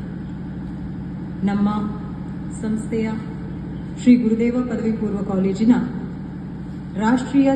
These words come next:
ಸೇವಾ ಯೋಜನೆ ಕಾರ್ಯಕ್ರಮವನ್ನು ಉದ್ಘಾಟಿಸಿದ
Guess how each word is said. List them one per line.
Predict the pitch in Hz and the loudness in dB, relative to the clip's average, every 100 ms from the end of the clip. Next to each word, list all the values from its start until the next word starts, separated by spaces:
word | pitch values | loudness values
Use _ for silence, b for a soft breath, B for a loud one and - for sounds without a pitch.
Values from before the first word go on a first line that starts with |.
| - | 4
ಸೇವಾ | 233 220 226 | 4 4 2
ಯೋಜನೆ | 214 202 196 208 | 0 0 -4 -4
ಕಾರ್ಯಕ್ರಮವನ್ನು | 196 190 190 185 190 220 233 196 - - - - - - - - - - | -4 -4 -4 -4 -2 4 6 4 0 -4 -8 -8 -8 -10 -10 -10 -8 -6
ಉದ್ಘಾಟಿಸಿದ | 190 214 214 214 - | -2 -2 -2 -4 -2